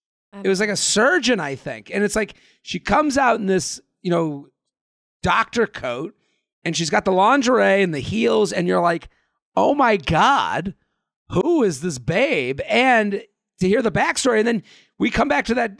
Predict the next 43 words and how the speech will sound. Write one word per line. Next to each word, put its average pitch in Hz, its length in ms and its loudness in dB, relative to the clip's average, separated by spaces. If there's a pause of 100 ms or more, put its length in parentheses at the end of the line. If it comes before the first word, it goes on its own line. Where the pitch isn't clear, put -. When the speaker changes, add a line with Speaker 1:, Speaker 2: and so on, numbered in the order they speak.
Speaker 2:
you 208 140 -4
know, 202 140 2
the, 202 180 0
the 190 100 0
Women 233 220 0
Tell 208 220 0
All, 269 160 2
and - 100 -2
she's, 202 180 -2
like, 214 200 -4 (240)
giving 240 320 0
these 214 160 -2
perfectly 233 1000 -2
reasonable 185 1200 0 (460)
explanations 220 680 2
for 202 80 2
everyone. 196 240 2
I 196 40 2
was 190 100 0
like, 202 160 -4 (500)
"Wait 240 360 0
a 349 40 2
minute, 240 140 2
is 170 60 0
she, 370 240 2
like, 330 200 0
a, 202 380 0
an 196 100 2
in-house 269 460 2
therapist? 403 760 0
What's 277 160 0
Speaker 1:
She's 302 100 2
Speaker 2:
going 330 120 4
Speaker 1:
a, 339 60 6
Speaker 2:
on?" - 60 2
Then 285 120 2
it's 277 100 -4
Speaker 1:
she's 320 160 0
Speaker 2:
like 254 340 0
Speaker 1:
a 214 40 -18
Harvard 294 640 0
grad 247 420 0
physician. 202 720 -4